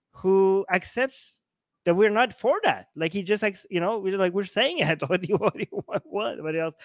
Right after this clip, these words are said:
So I, I'm grateful, like, even though I don't agree with his views, I'm grateful for, for somebody like, I, we, we, we take what we can get, right?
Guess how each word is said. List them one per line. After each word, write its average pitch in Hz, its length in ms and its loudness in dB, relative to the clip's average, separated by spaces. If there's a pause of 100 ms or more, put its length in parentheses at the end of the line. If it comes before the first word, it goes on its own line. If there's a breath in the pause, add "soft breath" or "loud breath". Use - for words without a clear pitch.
(240 loud breath)
So 180 440 2
I, 175 200 2
I'm 170 160 0
grateful, 185 420 -4
like, 156 200 2
even 180 200 0
though 170 140 2
I 160 100 2
don't 165 160 -2
agree 151 220 -4
with 156 100 -2
his 135 160 -4
views, 151 320 2
I'm 135 180 -4
grateful 127 600 -4 (340)
for, 123 560 4 (100)
for 127 140 -8
somebody 123 600 -8
like, 117 240 -16
I, 135 80 -4 (240)
we, 135 260 -10
we, 127 200 -10
we 117 260 -14
take 139 240 -6
what 127 100 -6
we 123 80 -12
can 120 180 -16
get, 120 300 -6
right? 120 220 -12